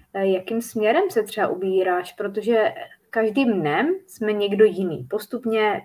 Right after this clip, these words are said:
nabíráme zkušenosti, vidíme, co se děje okolo, někoho potkáme, eh, někdo nám dá nějakou informaci, něco, něco novýho se dozvíme. Zkrátka za ty roky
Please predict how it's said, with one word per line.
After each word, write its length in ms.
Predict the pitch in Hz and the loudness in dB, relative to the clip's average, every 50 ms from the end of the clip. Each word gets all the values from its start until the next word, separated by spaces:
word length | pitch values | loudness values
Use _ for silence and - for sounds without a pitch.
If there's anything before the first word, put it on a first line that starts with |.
| _ | _
nabíráme 560 | 190 190 175 165 165 165 160 160 156 160 160 | -8 -8 -6 -4 -4 -4 -2 -4 -4 -6 -8
zkušenosti, 1040 | 165 - - 285 277 - - 233 220 214 214 - - _ _ 214 190 185 175 165 165 165 | -12 -8 -8 -8 -6 -4 -4 -4 -4 -4 -6 -8 -18 _ _ 0 0 2 0 -2 -4 -4
vidíme, 460 | 185 185 196 214 226 226 214 208 190 | -8 -8 -4 -2 -2 0 0 -2 -4
co 140 | 196 202 196 | -6 -12 -10
se 140 | - 214 | -8 -6
děje 240 | 185 180 180 165 - | -2 -2 -2 -2 -2
okolo, 480 | - 180 - - 190 185 180 175 170 170 170 - - - - - - _ _ | -4 -8 -10 -4 -4 -2 0 0 -2 -4 -6 -10 -20 -20 -20 -20 -20 _ _
někoho 480 | - 190 185 170 160 _ - 190 190 185 | -4 -2 -2 -2 -4 _ -2 -2 -2 -2
potkáme, 720 | 185 - 214 214 - - 254 247 233 233 220 202 190 190 185 185 180 185 185 185 | 0 0 0 0 0 0 2 4 4 4 4 4 4 4 4 2 2 2 4 4
eh, 260 | 131 135 185 190 190 185 | 4 4 4 4 2 2
někdo 320 | 185 180 175 180 180 180 | 0 0 0 0 0 0
nám 240 | 180 170 165 165 170 | 0 0 -2 -2 0
dá 160 | 175 170 170 | 0 0 0
nějakou 400 | 170 170 165 175 185 196 - 202 | 0 -2 -4 -4 -6 -6 -4 -2
informaci, 840 | 180 - 190 196 196 - 226 214 214 208 208 202 - - 214 196 196 196 | -2 -2 -2 -4 -2 -2 -2 0 0 -2 -2 -2 -2 -2 0 2 2 2
něco, 540 | 190 180 180 180 - - 196 180 165 147 | 2 0 -2 -4 -6 -6 -4 -2 -2 -2
něco 320 | - - 170 175 - - 208 | -2 -4 -6 -8 -6 -4 -4
novýho 440 | 185 175 170 185 240 247 240 240 233 | -2 -2 -2 -2 -2 -2 -2 -2 -4
se 140 | - - | -2 -2
dozvíme. 480 | 208 208 202 196 196 190 185 180 175 180 | -2 -2 -2 -4 -4 -4 -4 -4 -4 -6
Zkrátka 560 | 180 - - 190 180 180 - - 214 208 - _ _ _ _ _ _ _ _ _ _ _ _ _ _ _ _ _ _ _ _ | -10 -8 -4 -4 -4 -4 -2 -4 -4 -4 -4 _ _ _ _ _ _ _ _ _ _ _ _ _ _ _ _ _ _ _ _
za 140 | 190 190 185 | -2 -2 0
ty 200 | 185 - 233 226 | 6 6 8 8
roky 540 | 208 190 185 - - 190 180 233 381 427 | 8 4 2 -2 -4 0 0 0 0 -2